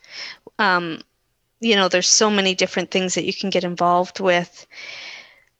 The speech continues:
Um, <laughs> 'cause, you know, we're just not meant to do, we're not meant to do this life alone. So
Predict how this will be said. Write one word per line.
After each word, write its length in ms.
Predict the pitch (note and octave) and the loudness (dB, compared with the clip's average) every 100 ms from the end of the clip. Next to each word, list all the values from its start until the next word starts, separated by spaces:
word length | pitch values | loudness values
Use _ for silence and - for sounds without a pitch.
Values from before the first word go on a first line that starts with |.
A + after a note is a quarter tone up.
| - | 2
Um, 180 | G#3 G3 - | 2 2 -2
<laughs> 180 | B3 A#3 | 0 0
'cause, 220 | - B3+ | 0 2
you 80 | D4+ | 4
know, 100 | D4 | 4
we're 120 | C4 | 2
just 180 | B3 A#3+ | 2 2
not 140 | A#3 | 2
meant 180 | G#3 G3+ | 0 0
to 120 | - | -2
do, 600 | G3 G#3 G3 F#3 E3 E3+ - - | 0 2 2 2 0 -6 -16 -4
we're 120 | A3+ | 0
not 140 | A3+ - - _ - | 0 -2 -10 _ -2
meant 200 | A#3+ A#3 | 0 0
to 80 | |
do 120 | G#3 G3 | 2 2
this 240 | F3+ - | 2 0
life 220 | F3 F3 | 0 0
alone. 420 | F3+ E3+ E3 D#3 E3+ | -4 -2 -2 -4 -4
So 340 | - F#3 D#3+ | -2 0 -2